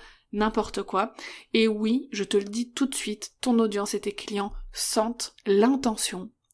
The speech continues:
avec lesquelles tu fais les choses, euh, sentent les intentions avec les,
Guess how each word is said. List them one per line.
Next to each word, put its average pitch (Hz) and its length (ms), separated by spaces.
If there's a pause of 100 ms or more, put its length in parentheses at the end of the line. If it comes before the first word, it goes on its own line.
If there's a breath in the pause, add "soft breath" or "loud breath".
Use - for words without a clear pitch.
(100)
avec 202 260
lesquelles 208 360
tu 202 140
fais 220 200
les 190 140
choses, 175 320 (400 loud breath)
euh, 180 340
sentent - 500
les 202 140
intentions 214 360
avec 196 120
les, 202 180